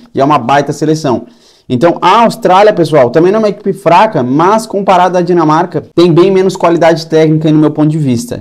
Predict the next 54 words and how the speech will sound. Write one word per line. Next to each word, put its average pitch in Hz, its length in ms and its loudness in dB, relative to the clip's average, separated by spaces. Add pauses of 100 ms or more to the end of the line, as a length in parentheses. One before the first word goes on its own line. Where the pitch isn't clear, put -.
tá? 113 220 0
A 139 180 0
Austrália 160 480 2
aí 156 60 4
não 156 160 2
fez 156 220 -2
grandes 151 440 0
desempenhos, 170 520 -2
como 165 100 -2
eu 165 60 -2
falei 156 160 0
pra 170 120 0
vocês, 175 520 -2
perdeu 156 360 0
pra 170 160 0
França 160 320 -4
por 151 140 -6
quatro 156 380 0
a - 20 0
um 147 260 -4
e 160 140 -2
venceu 180 460 0
a 185 40 0
Tunísia 165 320 -2
por 160 140 -4
um 165 160 0
a 175 80 4
zero 143 300 2
só, - 160 -4
um 127 60 -4
placar 127 300 0
bem 147 140 0
magro. 139 480 0
Já 139 220 0
a 180 60 0
Dinamarca 175 640 0
perdeu 156 360 0
pra 165 180 0
França 170 300 -2
por 165 180 -6
dois 175 220 0
a 180 80 0
um, 160 200 0
mas 127 200 -4
foi 156 100 0
um 156 60 2
jogo 151 180 -2
muito 175 240 -2
mais 185 160 0
difícil 156 360 -6
pra 151 180 0
França 151 340 -6
de 135 100 -10
jogar 135 500 -2